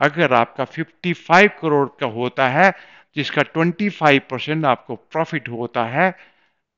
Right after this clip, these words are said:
थर्टीन करोड़ सेवेंटी फ़ाइव लाख, यानी कि आपको जो प्रॉफिट होता है आपके इन्वेस्टमेंट के ऊपर, थर्टीन करोड़ सेवेंटी फ़ाइव लाख। आपके इन्वेस्टमेंट का अगर आपको फिफ्टी परसेंट प्रॉफिट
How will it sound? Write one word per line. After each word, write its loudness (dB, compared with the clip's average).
थर्टीन -2
करोड़ -6
सेवेंटी -6
फ़ाइव 0
लाख, -4
यानी 0
कि -8
आपको 0
जो -6
प्रॉफिट -12
होता -4
है 2
आपके 2
इन्वेस्टमेंट -2
के -6
ऊपर, 0
थर्टीन -6
करोड़ -8
सेवेंटी -6
फ़ाइव -8
लाख। -20
आपके 4
इन्वेस्टमेंट 4
का 4
अगर 2
आपको 4
फिफ्टी -10
परसेंट 0
प्रॉफिट -2